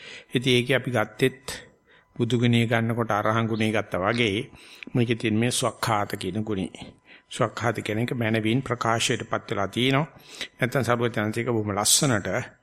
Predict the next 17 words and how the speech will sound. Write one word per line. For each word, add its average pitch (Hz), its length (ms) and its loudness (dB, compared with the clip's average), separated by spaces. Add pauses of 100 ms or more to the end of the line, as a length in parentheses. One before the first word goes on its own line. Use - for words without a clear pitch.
(400)
අ, 113 120 -4 (260)
කාට 113 260 0
හරි 113 180 0
තේරුම් 127 400 4
ගන්න 120 220 4
පුළුවන් 110 320 2
වෙන 101 160 -2
විදිහට 113 460 0 (600)
අනුපූර්ව 123 540 2
ක්‍රමයට 113 420 -2
ඉදිරිපත් 110 460 -2
කරලා 104 260 -2
තියෙනවා. 135 380 0 (600)
ඒත් 117 260 -2
එක්ක 110 260 -2 (520)
සලකලා 113 520 -2
බැලුවොත්, 107 480 0